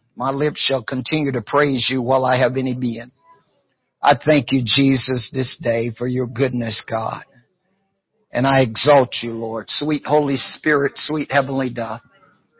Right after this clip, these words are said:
let us not leave the way that we came, God, but let us leave changed. Let us leave renewed and refreshed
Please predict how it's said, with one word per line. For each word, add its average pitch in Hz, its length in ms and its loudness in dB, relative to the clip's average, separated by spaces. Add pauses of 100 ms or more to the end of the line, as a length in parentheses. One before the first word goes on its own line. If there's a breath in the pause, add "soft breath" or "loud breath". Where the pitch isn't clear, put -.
(400)
let 151 300 6
us 143 240 2
not 147 220 4
leave 143 260 0
the 143 80 -2
way 147 220 0
that - 120 -8
we 143 140 -4
came, 117 400 -10
God, 123 240 0
but 113 120 -8
let 127 160 -2
us 123 200 -2
leave 131 240 -4
changed. 143 600 2 (800)
Let 135 180 4
us 135 240 0
leave 143 140 2
renewed 135 480 2
and 123 120 0
refreshed 123 840 0